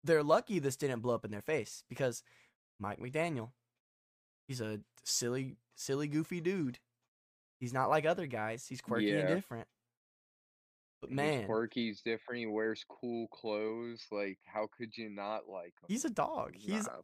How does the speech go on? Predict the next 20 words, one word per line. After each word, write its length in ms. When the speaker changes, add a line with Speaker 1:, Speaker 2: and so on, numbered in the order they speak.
Speaker 2:
fuck 80
him. 60
Speaker 1:
awesome. 440
And 80
I 140
hate 340
it. 160
It 140
Speaker 2:
<laughs> 160
Speaker 1:
pisses 360
me 180
off. 340
Speaker 2:
I 220
hate 300
it 180
too. 560
Speaker 1:
I'm 200
Speaker 2:
I 140
hate 260
it 120